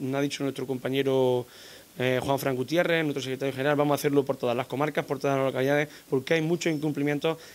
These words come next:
que de verdad ya no es porque lo denuncie el Partido Popular, no es porque nosotros tengamos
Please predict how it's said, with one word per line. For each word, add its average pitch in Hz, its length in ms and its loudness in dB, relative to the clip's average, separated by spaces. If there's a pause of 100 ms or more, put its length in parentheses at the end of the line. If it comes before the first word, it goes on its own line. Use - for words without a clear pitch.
(140)
que 135 160 2
de 131 100 4
verdad 131 420 2
ya 147 140 2
no 156 100 0
es 151 60 0
porque 143 400 0
lo 135 160 2
denuncie 139 360 2
el 131 60 0
Partido 131 280 2
Popular, 135 400 2 (300)
no 151 140 4
es 165 80 4
porque 156 220 0
nosotros 143 500 2
tengamos 139 540 2